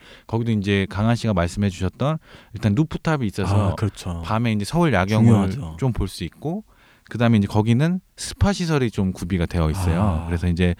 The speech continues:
Speaker 1: 수영복을 입고 이제 뭔가 스파를 즐기면서 뭔가 좀 더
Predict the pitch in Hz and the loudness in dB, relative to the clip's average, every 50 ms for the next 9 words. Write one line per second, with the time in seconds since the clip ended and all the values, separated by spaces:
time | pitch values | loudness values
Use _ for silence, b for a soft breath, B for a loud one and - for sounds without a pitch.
0 | B B B B B - - 175 170 165 151 143 135 - - - - - 147 160 | B B B B B 2 4 6 6 6 4 4 4 4 2 2 -2 -2 -2 -2
1 | 180 190 - _ _ _ _ _ - 95 90 87 85 92 90 85 82 82 82 87 | -2 -4 -8 _ _ _ _ _ -8 -6 -4 -2 -2 -2 -2 -2 -4 -4 -4 -4
2 | - - - - - 156 143 139 131 127 123 117 113 - - - - - 101 98 | -4 -4 -4 0 2 2 4 4 4 4 2 2 0 -4 -6 -6 -2 0 0 2
3 | 113 120 113 98 90 87 90 127 143 156 165 - b b b b b b 85 90 | 4 4 4 4 4 2 0 -2 -2 -2 -4 -8 b b b b b b -6 -4
4 | 90 92 - 139 143 127 123 117 107 98 | -4 -4 -2 -2 0 2 2 2 2 2